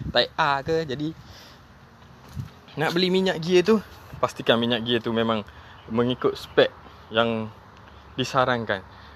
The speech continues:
Uh, jangan dikurangkan, jangan melebihi kemampuan minyak gear tu. Contoh, "Oh, yo, mesti minyak gear ni power ni pakai ni." Ah, memang power. Dijamin power dengan poket-poket sekali, brother and sister. Jadi, pastikan ianya sesuai,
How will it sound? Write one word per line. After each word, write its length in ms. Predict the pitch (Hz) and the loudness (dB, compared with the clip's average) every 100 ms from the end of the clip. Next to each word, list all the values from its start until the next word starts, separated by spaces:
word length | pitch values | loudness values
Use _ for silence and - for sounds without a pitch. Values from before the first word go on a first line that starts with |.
| - | -10
Uh, 560 | 139 143 143 147 143 143 139 - - | -6 -4 -4 -6 -6 -8 -10 -16 -8
jangan 300 | 123 139 139 | 0 2 2
dikurangkan, 560 | 139 - 143 139 131 151 | -2 -2 0 0 0 0
jangan 240 | 135 131 | 0 -2
melebihi 720 | 123 131 127 131 123 135 117 110 | 0 0 0 -2 -4 -4 -4 -4
kemampuan 720 | 120 120 113 131 110 107 107 | -2 -2 0 2 2 2 -2
minyak 320 | 110 110 110 | -2 -2 -2
gear 160 | 117 110 | -4 -2
tu. 140 | 104 | -4
Contoh, 180 | 104 101 180 | -8 -6 0
"Oh, 120 | 151 | 0
yo, 320 | 117 113 147 101 - - - | 0 2 2 0 -8 -20 -16
mesti 160 | - | -8
minyak 240 | 127 120 113 | -4 -2 2
gear 240 | 120 113 | 6 6
ni 80 | 110 | 4
power 720 | - - 104 113 131 139 127 | -4 0 4 6 4 4 2
ni 80 | 117 110 | 2 0
pakai 320 | 107 110 107 | 2 2 0
ni." 80 | 98 - - | -6 -12 -10
Ah, 140 | - 107 | -2 0
memang 240 | 110 117 | 0 2
power. 320 | 117 117 104 - - - - 107 | 4 4 2 -4 -20 -20 -14 -8
Dijamin 400 | 107 113 117 101 | 4 6 6 0
power 320 | 101 107 107 | 0 2 0
dengan 160 | 107 | 0
poket-poket 400 | 110 107 110 113 | -2 -2 -4 -6
sekali, 240 | - 104 98 | -4 -4 -2
brother 240 | 101 101 | -2 0
and 80 | 101 | -2
sister. 240 | 104 - 95 - - 101 | -4 -6 -6 -8 -10 -4
Jadi, 240 | 113 123 | -2 0
pastikan 480 | 113 - 107 107 104 | -2 -2 -4 0 0
ianya 400 | 107 104 104 101 - - | 0 0 -2 -2 -6 -16
sesuai, 880 | - 117 - - - 104 98 95 95 | -6 -4 -4 -6 0 4 4 4 -2